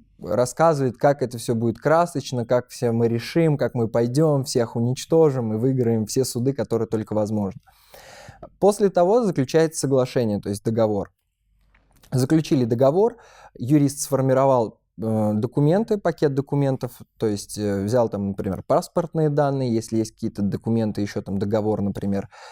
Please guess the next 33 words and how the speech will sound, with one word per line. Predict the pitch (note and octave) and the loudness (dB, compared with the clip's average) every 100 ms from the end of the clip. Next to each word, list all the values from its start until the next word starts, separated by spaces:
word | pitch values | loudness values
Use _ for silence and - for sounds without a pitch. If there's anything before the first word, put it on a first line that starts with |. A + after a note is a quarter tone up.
| - | -8
э, | G2 | -6
в, | G2 | -6
как | - G2+ | -6 -10
в | - | -6
твоём | A2 G#2 | -4 -2
случае | G2 G#2+ G2 G2 | -4 -6 -4 -4
договор | G2 G#2 A2+ F#3+ G#3+ | -2 0 2 2 2
взял, | E3 D#3 C3+ | 2 2 2
да, | C3+ | -2
там | D#3 G2+ | -2 -8
чеки, | F2+ E3 G#3 - E3+ _ _ _ - | -2 -2 0 -2 -6 _ _ _ -12
э, | A#2 G#2+ G#2 - - - - | -6 -4 -4 -8 -14 -20 -10
написал | A#2+ C3+ B2+ - D#3+ E3+ - | -2 -2 0 2 2 2 -4
сопроводительное | - B2 B2 B2 C#3 D3 B2 | -10 -2 0 2 0 -2 -4
письмо, | G#2+ A2+ - A2 F#2+ - _ _ | -2 -4 -2 -2 -2 -8 _ _
что | - - D3 | -16 0 2
у | D3 | 2
тебя | C3 A#2+ A#2+ | 2 0 0
конкретно | A2 A2 C3+ C3+ | -2 -2 -2 -2
случилось, | A2+ A#2 A#2+ F#3+ | -6 -6 -2 -2
так | - | -4
скажем, | - A#2+ A2 | -6 -4 -4
с | G#2 | -2
точки | C3 B2+ A#2+ | -4 -4 -2
зрения | A2+ A#2 A#2 G#2+ | 0 0 0 0
юриста. | G#2+ G#2+ G2+ - E2+ _ | -2 -2 -4 -8 -10 _
И | - | -6
ты | A2 D#3+ | -2 -2
пишешь | D#3 C#3+ C#3+ | 0 -2 -2
ещё | - B2 | -2 -2
плюс | A#2 A#2+ A2+ | 0 -2 -2
информационную | A2+ G#2 A2+ A2 B2+ A#2+ | -6 -4 -4 -2 -2 0
записку, | A2+ - E3 - C3 | -2 -2 -6 -4 -6